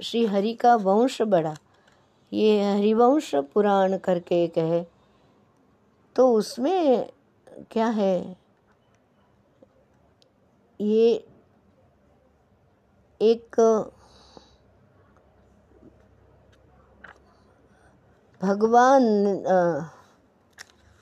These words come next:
शिव ने श्री हरि की स्तुति करी है। तो उसमें भगवान कहते हैं,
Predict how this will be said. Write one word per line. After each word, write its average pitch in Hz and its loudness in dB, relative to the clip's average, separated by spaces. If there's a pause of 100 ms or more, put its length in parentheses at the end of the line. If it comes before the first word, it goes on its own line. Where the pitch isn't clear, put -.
(380)
शिव 254 -2
ने 214 2 (1500)
श्री 240 -4
हरि 208 0
की 247 -6 (300)
स्तुति - -10
करी 160 -2
है। 147 -16 (2250)
तो 247 0
उसमें 269 -2 (280)
भगवान 240 0
कहते 214 -2
हैं, 208 -6